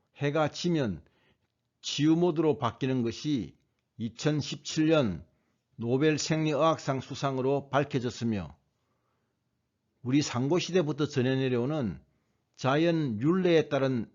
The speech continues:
생체 리듬과 일치하는 것도 확인되었습니다.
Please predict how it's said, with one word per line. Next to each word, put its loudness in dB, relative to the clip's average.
생체 -2
리듬과 -2
일치하는 -2
것도 -2
확인되었습니다. -4